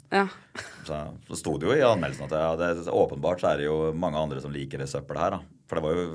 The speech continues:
Speaker 2: fullt på Rockefeller. Men det var jo en fra starten av.
Speaker 1: Ja, du har jo fridd på T V,
Speaker 2: Jepp.
Speaker 1: og du har gifta deg på T V.
Speaker 2: Jepp.
Speaker 1: Og så gikk dere gjennom et brudd.
Speaker 2: Ja.
Speaker 1: For to år siden kom de-, gikk dere ut og sa at det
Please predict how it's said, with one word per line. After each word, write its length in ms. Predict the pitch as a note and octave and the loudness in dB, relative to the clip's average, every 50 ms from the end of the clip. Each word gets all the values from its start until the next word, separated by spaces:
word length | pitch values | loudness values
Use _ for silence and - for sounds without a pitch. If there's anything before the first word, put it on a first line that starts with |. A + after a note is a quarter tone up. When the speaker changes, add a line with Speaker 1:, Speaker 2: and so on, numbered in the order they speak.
| E2 | -10
Speaker 2:
fullt 400 | D#2+ - E2 D2 C2+ C#2 - - | -8 -6 -4 -4 -4 -6 -12 -8
på 120 | - D2 C#2+ | -4 -2 -2
Rockefeller. 380 | C#2 C#2 - - D2 E2 F#2+ - - _ _ - - - _ _ _ _ _ _ _ | -2 -4 -6 -8 -6 -6 -8 -10 -14 _ _ -20 -20 -20 _ _ _ _ _ _ _
Men 260 | - F2 F2 E2+ E2 E2 D#2+ D#2 D#2 D2+ C2+ - - - _ - - - | -2 0 0 0 0 -2 -2 -4 -4 -6 -8 -12 -18 -20 _ -20 -16 -14
det 180 | C#2+ - D#2+ | -8 -4 0
var 120 | D#2 D#2 C#2+ | 2 2 2
jo 140 | D2 C#2+ - | 2 0 0
en 280 | - D2 C#2+ C#2 C#2 C#2 C#2 - - _ _ _ _ _ _ _ _ _ | -2 -2 -2 -2 -4 -6 -10 -14 -20 _ _ _ _ _ _ _ _ _
fra 200 | - C#2+ C2+ C2+ C#2 C#2 | -8 -6 -6 -6 -6 -8
starten 320 | C2+ - - A#1+ - - - | -10 -10 -10 -10 -10 -12 -18
av. 60 | - - _ _ - _ _ _ | -20 -20 _ _ -20 _ _ _
Speaker 1:
Ja, 180 | - G3 G#3 G#3 | 6 8 10 10
du 100 | G3+ G#3+ | 10 8
har 240 | G#3 G3+ G3 E3+ E3+ | 6 8 8 10 10
jo 120 | F3 F#3 G3 G3+ - - _ _ | 10 10 10 8 6 2 _ _
fridd 600 | - - - - - E3 E3+ F#3+ A#3+ C4+ - - - _ - | -14 -12 -2 0 4 4 4 4 4 0 -6 -12 -16 _ 0
på 120 | - G3+ | 0 6
T 120 | - G#3 F3+ | 6 8 8
V, 140 | F3 F#3+ C#4+ F#4+ - - | 8 8 6 6 0 -2
Speaker 2:
Jepp. 280 | - D#2 - - - - - - - - - | -4 -4 -4 -4 -12 -20 -20 -20 -20 -6 0
Speaker 1:
og 120 | - F3+ | 2 4
du 60 | F3+ | 6
har 80 | E3 E3 | 6 6
gifta 280 | E3+ F3+ - - - | 4 4 2 0 2
deg 120 | - D#3+ F3 | 2 2 0
på 100 | - F3 | 0 2
T 140 | - E3 E3 | 2 4 4
V. 120 | E3+ G#3 C#4 D4+ - | 6 4 4 2 0
Speaker 2:
Jepp. 260 | - E2 - - - - - - - - _ _ - | -2 -4 -4 -4 -12 -18 -18 -18 -20 -20 _ _ 2
Speaker 1:
Og 180 | - G3 G3 | 2 2 4
så 260 | - - - - F#3 F#3 F3+ F3 F3+ - - - _ _ | 4 -2 0 2 4 6 6 6 6 4 2 -6 _ _
gikk 180 | - - E3+ - | -4 -4 -4 0
dere 220 | - F#2+ F#2 F#2 - | 0 2 2 4 2
gjennom 180 | - C3+ D#3+ | 2 2 2
et 120 | D#3+ D#3+ D#3+ | 0 0 2
brudd. 260 | E3 F3 G#3+ C#4+ - - - - | 4 4 4 4 2 -6 -10 -2
Speaker 2:
Ja. 160 | - G2 - - - _ | 2 2 2 2 0 _
Speaker 1:
For 340 | _ - - G3+ F#3+ F#3 F#3 | _ -2 4 6 6 6 6
to 140 | - - F3 | 2 0 0
år 140 | F3 E3+ E3 E3 | 0 0 -2 0
siden 400 | - F#3 F3 E3 E3+ F3 - - | 0 2 4 4 4 2 0 -4
kom 200 | - - F3+ F3 E3+ F3+ F2+ E3+ | -4 -4 -2 0 0 0 0 0
de-, 140 | F3 - - | -2 -4 -4
gikk 220 | - - E3+ E3+ - | -2 -2 -2 -2 -2
dere 160 | E3+ - - | -2 -2 -2
ut 100 | - - | -2 -2
og 60 | D#3+ | -2
sa 140 | D#3 - D#3+ | 0 0 -2
at 140 | - - - | -2 0 -2
det 80 | E2+ | -2